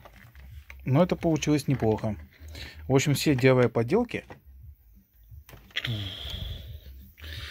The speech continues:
Бух, теперь работают на одной большой доске.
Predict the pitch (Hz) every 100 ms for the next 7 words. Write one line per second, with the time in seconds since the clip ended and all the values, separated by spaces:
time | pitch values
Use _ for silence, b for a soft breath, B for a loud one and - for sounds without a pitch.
0 | B B B B - 117 147 156 143 123
1 | 107 101 104 - 120 127 117 120 117 127
2 | 123 123 120 113 117 117 127 120 113 -
3 | 117 107 -